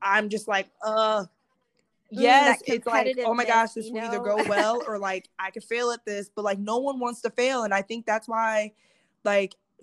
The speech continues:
Speaker 1: from this whole thing, it's like, just take away that, like, you, there's an opportunity for you to either be successful at something or either fail, and, and you can't control whether,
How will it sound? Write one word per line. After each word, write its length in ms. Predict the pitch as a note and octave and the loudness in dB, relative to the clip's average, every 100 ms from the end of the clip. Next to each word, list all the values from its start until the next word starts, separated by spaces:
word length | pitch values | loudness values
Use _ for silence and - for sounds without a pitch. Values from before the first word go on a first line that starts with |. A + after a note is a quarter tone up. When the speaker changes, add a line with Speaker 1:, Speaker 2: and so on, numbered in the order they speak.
| - | -4
Speaker 1:
from 200 | - B3+ | 0 0
this 140 | A#3 A#3 | 0 -2
whole 240 | A3 A#3+ | -2 -2
thing, 280 | A#3 A3+ A3 | -2 -8 -8
it's 160 | G3 | -6
like, 180 | G#3 G3 | -2 -2
just 180 | A3 G#3 | -4 -6
take 220 | - A3 | -2 -2
away 320 | - G#3 G#3 G#3 | 0 0 2 2
that, 220 | G#3 D3 | 2 2
like, 280 | F#3 F#3 - _ _ _ _ | 0 -2 -8 _ _ _ _
you, 220 | G3 A#3 | 2 2
there's 260 | A#3+ A3+ A#3 | 6 4 6
an 100 | C4+ | 4
opportunity 600 | A#3+ A#3+ A#3+ B3+ A#3+ A3 G#3+ | 4 4 0 -2 -2 -4 -6
for 120 | A3 | -4
you 160 | G#3+ G#3 | -2 4
to 240 | G3+ G3 | 6 6
either 220 | G#3 G3+ F#3+ | 4 0 0
be 200 | F#3 G3+ | 0 -4
successful 580 | - - G3 G3 A#3 A3+ | -6 0 2 2 2 4
at 140 | A3 | 4
something 340 | A#3 A3 A3 G#3 | -2 -6 -8 -6
or 180 | G3+ | -4
either 240 | G3 G3+ F#3+ | -4 -4 -6
fail, 400 | - G#3 G3 F#3+ | -2 2 2 2
and, 140 | F#3+ - | -2 -2
and 180 | G#3 G3+ | -2 0
you 80 | A3+ | -2
can't 260 | - A#3 | 0 -2
control 500 | A#3 G#3+ - A3 G#3+ | -4 -6 2 4 6
whether, 500 | G3+ G3 G3 G3 F#3+ | 6 6 4 -2 -2